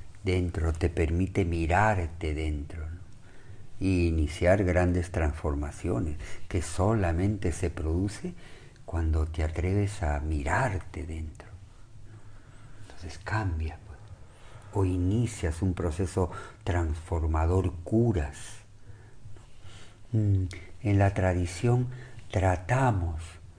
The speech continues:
de incorporar, eh, un símbolo, ¿no? Eh, una enseñanza, que es la trilogía, ¿no?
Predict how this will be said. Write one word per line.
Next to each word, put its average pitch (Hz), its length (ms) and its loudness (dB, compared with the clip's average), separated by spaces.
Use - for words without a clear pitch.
de 82 1000 2
incorporar, 92 1120 2
eh, 85 520 0
un 107 200 2
símbolo, 78 800 0
¿no? 101 180 -6
Eh, 85 420 -2
una 98 240 6
enseñanza, 85 960 0
que 123 180 2
es 127 120 -4
la 98 280 4
trilogía, 101 760 2
¿no? 113 120 -6